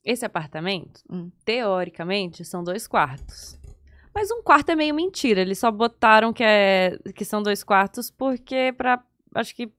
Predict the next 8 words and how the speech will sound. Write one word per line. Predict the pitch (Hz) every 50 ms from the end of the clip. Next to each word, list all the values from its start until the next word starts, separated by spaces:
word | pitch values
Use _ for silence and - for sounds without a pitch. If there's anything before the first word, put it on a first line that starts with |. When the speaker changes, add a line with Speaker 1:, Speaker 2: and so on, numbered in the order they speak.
| _ _
Speaker 1:
pagar | - 247 233 220 226
mais | 220 226 233 -
caro | - 240 226 214 233
no | 233
aluguel. | 233 240 285 349 320 233 175 - -
Speaker 2:
<laughs> | 196 165 165 185 - - _ _ _ _ _ _ -
Speaker 1:
Porque | 240 247 220 - _ - 254 247 240 240 240 240 240 240 233 226 - _ _ _ _ _ _ _ _ _
tem | - 226 226 220 214 226 214 -